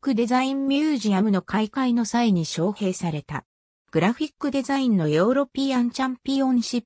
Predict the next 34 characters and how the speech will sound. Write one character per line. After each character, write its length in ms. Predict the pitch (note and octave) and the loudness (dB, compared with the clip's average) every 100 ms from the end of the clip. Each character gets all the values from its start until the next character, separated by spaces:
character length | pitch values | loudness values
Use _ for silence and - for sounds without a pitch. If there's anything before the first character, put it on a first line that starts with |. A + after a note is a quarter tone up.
| _ | _
プ 140 | - | -8
展 260 | - G#3+ E3+ | 0 2 2
は 160 | E3 | 2
二 100 | E3+ | 0
千 280 | - A#3+ F3+ | 0 0 0
八 340 | D3 D3+ - | 0 -4 0
年 220 | C4 A3+ E3+ | 0 2 2
六 240 | D#3+ G#3+ | 0 0
月 280 | G3+ A#3+ B3+ | 0 0 -2
十 260 | G3 B3 | 0 0
一 240 | C4+ B3 G#3+ | -2 0 2
日 340 | G#3 F#3+ F#3+ | 2 2 -2
に 200 | F3+ F#3 _ _ | -2 -2 _ _
開 220 | - G3 C#4 | -4 0 0
催 300 | - B3+ B3 | 0 -2 -2
さ 160 | A3 | 0
れ 100 | G3+ | 0
た。 220 | F#3 D3+ - _ _ _ _ - | -2 -6 -8 _ _ _ _ -4
自 160 | A#3+ | -2
身 240 | - D#4+ D4 | 0 0 2
の 160 | G#3 | 2
デ 140 | E3 D3+ | 2 0
ザ 160 | G3+ | 0
イ 140 | C4 C4+ | 0 0
ン 80 | B3 | 0
事 80 | |
務 120 | B3 B3 | 0 2
所 160 | G3 | 0
フ 140 | F#3 A#3+ | 0 0
ォ 40 | |
ン 80 | C4 | 2
ズ・ 140 | G#3 | 0
ヒ 160 | F3+ | -2
ッ 60 | E3 | -4